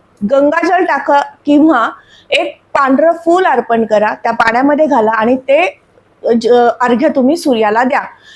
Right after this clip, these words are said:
यामुळे काय होईल, तुम्हाला दिनचर्येमध्ये सातत्य राहील, रोजचं काम रोज झालंच पाहिजे याकडे तुमचा कल वाढेल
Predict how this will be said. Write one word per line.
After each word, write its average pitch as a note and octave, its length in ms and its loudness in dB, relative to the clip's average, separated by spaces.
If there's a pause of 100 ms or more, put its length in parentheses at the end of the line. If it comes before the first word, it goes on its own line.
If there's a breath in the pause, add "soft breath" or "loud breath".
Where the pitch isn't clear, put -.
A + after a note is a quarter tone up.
(100)
यामुळे B3+ 440 0
काय C4 280 -4
होईल, A3+ 340 0
तुम्हाला A#3 340 0
दिनचर्येमध्ये A#3+ 1000 0
सातत्य B3 640 -4
राहील, A3 340 -2 (340 soft breath)
रोजचं B3+ 440 0
काम C#4+ 340 0
रोज B3+ 280 0
झालंच C4 400 0
पाहिजे A3+ 360 0
याकडे A3+ 460 0
तुमचा B3 300 -2
कल C4 320 0
वाढेल G#3+ 420 -2